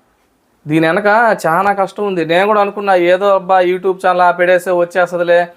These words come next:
ఆ, మనం బాగా డబ్బులు సంపాదించేది ఏముందిలే అనుకున్నా. కానీ అంత ఆషామాషి అయితే కాదబ్బో.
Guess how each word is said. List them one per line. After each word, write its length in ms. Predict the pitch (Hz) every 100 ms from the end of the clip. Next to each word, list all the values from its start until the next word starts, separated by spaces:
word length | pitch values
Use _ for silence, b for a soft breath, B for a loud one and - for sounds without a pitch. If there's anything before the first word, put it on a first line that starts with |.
| b b b b
ఆ, 160 | 151 160
మనం 240 | 160 160
బాగా 160 | 165 170
డబ్బులు 300 | 165 165 170
సంపాదించేది 580 | 170 160 165 160 160 165
ఏముందిలే 420 | 170 175 175 170
అనుకున్నా. 380 | 160 165 156 139
కానీ 260 | 151 156
అంత 260 | 156 160 160
ఆషామాషి 580 | 156 180 185 180 175 175
అయితే 220 | 170 165
కాదబ్బో. 640 | 160 160 156 165 160